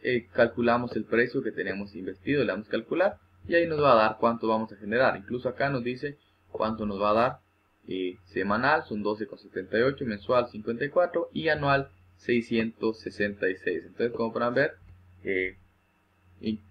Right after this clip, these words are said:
en pool fee son ape-, son mil ochenta y siete y seiscientos sesenta y seis de nuestra ganancia. Entonces, eso es lo que nos cobra. Como podrán ver, es más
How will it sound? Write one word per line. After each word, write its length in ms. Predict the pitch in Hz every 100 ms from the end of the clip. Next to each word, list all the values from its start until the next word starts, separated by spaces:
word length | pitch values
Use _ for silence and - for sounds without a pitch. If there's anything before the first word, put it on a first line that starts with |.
| -
en 260 | 104 107
pool 300 | 101 139 139
fee 220 | 135 156 170
son 280 | - 143
ape-, 360 | 139 - 139 -
son 320 | - 135 147
mil 460 | 92 117 139 165 160
ochenta 380 | 113 120 117 120
y 20 |
siete 480 | 120 180 185 180 -
y 220 | 147 160
seiscientos 500 | - 123 127 127 127
sesenta 280 | 113 107 101
y 60 | 98
seis 280 | 120 123 - _ _ _ -
de 240 | 98 107 113
nuestra 480 | 107 107 - 101 - -
ganancia. 480 | 92 92 90 - 87
Entonces, 480 | - 110 120 110 - _ _ _ -
eso 220 | 101 107
es 60 |
lo 100 | 110
que 100 | 107
nos 140 | 98 -
cobra. 300 | 110 98 -
Como 180 | 98 95
podrán 200 | 110 120
ver, 220 | 123 - _
es 180 | - 110
más 420 | 113 131 165 -